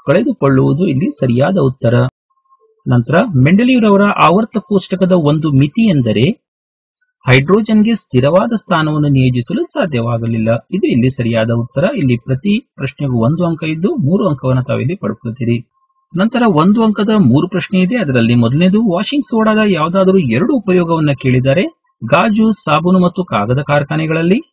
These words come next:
ಬೋರಾಕ್ಸ್ ನಂತಹ ಸೋಡಿಯಂ ಸಂಯುಕ್ತಗಳ ಉತ್ಪಾದನೆಯಲ್ಲಿ, ಗೃಹ ಬಳಕೆಯ ಸ್ವಚ್ಛಕಾರಿಯಾಗಿ ಮತ್ತು ನೀರಿನ ಶಾಶ್ವತ ಗಡಸುತನ ನಿವಾರಣೆಯಲ್ಲಿ. ಇದರಲ್ಲಿ ಯಾವ್ದಾದ್ರೂ ಎರಡಕ್ಕೆ ಅರ್ಧ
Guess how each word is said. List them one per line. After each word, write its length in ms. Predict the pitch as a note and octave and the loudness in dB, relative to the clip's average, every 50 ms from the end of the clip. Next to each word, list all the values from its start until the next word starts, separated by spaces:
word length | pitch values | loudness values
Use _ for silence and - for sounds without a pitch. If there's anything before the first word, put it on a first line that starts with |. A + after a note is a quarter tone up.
| C#3+ | -6
ಬೋರಾಕ್ಸ್ 440 | A#2+ C3+ E3 G3 B3 B3 B3+ - - | -2 0 0 2 0 0 -4 -2 -2
ನಂತಹ 340 | A3 A3 F#3+ - G3+ G3+ G3+ | 0 0 0 0 0 0 0
ಸೋಡಿಯಂ 520 | F#3 - - D#3 D#3+ E3+ F3 F#3 G3 F#3+ | -2 -2 -4 -4 -2 0 0 0 0 0
ಸಂಯುಕ್ತಗಳ 520 | F3+ - F3+ F3 F3 E3 D#3 - E3 D#3+ C#3+ | -2 -2 -2 -2 -2 -2 -2 -4 -4 -2 0
ಉತ್ಪಾದನೆಯಲ್ಲಿ, 800 | A#2 G#2+ - _ - B2 B2 C#3 D3+ D#3 D3+ D3+ D#3+ F3 A3+ F4 - _ _ _ _ _ _ _ _ - | -2 -2 -4 _ -4 -2 -2 -2 -2 -2 -2 -2 0 0 0 -2 -2 _ _ _ _ _ _ _ _ -4
ಗೃಹ 220 | A2 C3+ F#3 A3 | 0 0 2 2
ಬಳಕೆಯ 400 | A3+ G#3 G#3+ A3+ G#3 - G#3+ G#3 G#3+ | 2 2 2 0 0 0 0 0 0
ಸ್ವಚ್ಛಕಾರಿಯಾಗಿ 1080 | G#3 - - C3 C3+ - - B3 - - G#3 G3 G#3 G#3 G3+ G3+ G3+ G3 G3 G#3+ A3 | -2 -2 -4 -6 -6 -6 -8 -10 -6 -4 -2 0 2 2 2 2 2 0 0 0 0
ಮತ್ತು 340 | G#3+ G3 F3 F3 - - F#3 F3+ F3 | 0 0 -2 -2 -4 -2 0 0 2
ನೀರಿನ 500 | E3 C#3+ D3 E3+ F#3+ G#3 G#3+ G3 G3+ G#3 A3+ | 2 2 2 2 2 2 2 2 2 2 2
ಶಾಶ್ವತ 600 | G#3+ - - - - D3 D#3 F#3+ F#3 - G3+ F#3+ G3+ | 0 -2 -4 -6 -4 -4 -4 -4 -6 -4 -4 -2 -2
ಗಡಸುತನ 500 | F#3+ E3+ D#3+ D3+ - E3+ D#3 - D#3+ E3 E3+ | -2 -2 -2 -4 -4 -6 -8 -6 -4 -4 0
ನಿವಾರಣೆಯಲ್ಲಿ. 800 | D3+ A#2+ A#2+ A#2+ C3 C#3 D#3+ E3+ E3 D3 B2+ G#2+ G#2+ A#2 E3+ A#3+ - _ _ _ _ _ - | 0 0 2 2 0 0 -2 -2 -2 -2 -2 0 0 0 0 -2 -2 _ _ _ _ _ -4
ಇದರಲ್ಲಿ 380 | D#3+ F#3+ A3 A#3+ A#3 G3 B2 | -2 0 0 2 2 0 0
ಯಾವ್ದಾದ್ರೂ 560 | A2 A2 A2 C3+ D3+ G3+ A3 A#3 A#3 B3+ C#4 C#4+ | 0 0 0 0 0 0 0 0 0 0 0 0
ಎರಡಕ್ಕೆ 680 | G3+ B2+ G#2 G#2+ C3 E3+ G#3 B3+ C4 _ _ - F3 C4 E4+ _ _ _ _ _ _ _ _ _ _ _ _ _ _ _ _ _ _ _ _ _ _ - | 0 0 2 2 2 2 2 0 -2 _ _ -6 -6 -6 -6 _ _ _ _ _ _ _ _ _ _ _ _ _ _ _ _ _ _ _ _ _ _ -2
ಅರ್ಧ 220 | C3 C#3+ F3 G#3 | -2 0 0 0